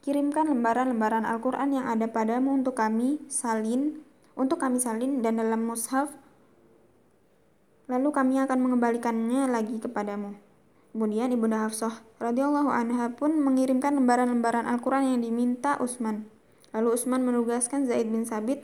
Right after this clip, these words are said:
Abdullah bin Zubair, Sa'id bin Al-As, dan Abdurrahman bin Haris bin Hisham untuk menyalinnya dalam mushaf.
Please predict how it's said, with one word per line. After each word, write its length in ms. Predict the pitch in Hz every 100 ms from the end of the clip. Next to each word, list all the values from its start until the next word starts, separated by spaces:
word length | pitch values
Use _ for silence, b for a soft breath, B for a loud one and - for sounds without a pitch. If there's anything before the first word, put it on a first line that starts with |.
| -
Abdullah 400 | 247 233 226 294
bin 160 | 285 254
Zubair, 560 | 233 254 226 240 240 240 B B -
Sa'id 320 | - 220 247
bin 240 | 233 233
Al-As, 640 | 240 240 233 240 247 247 - B B
dan 160 | 240 220
Abdurrahman 640 | 233 247 254 262 240 233
bin 160 | 226 233
Haris 320 | 226 233 233
bin 160 | 226
Hisham 480 | 240 262 - 262 262
untuk 240 | 262 240 233
menyalinnya 560 | 226 226 220 226 254
dalam 240 | 226 226 220
mushaf. 320 | 220 220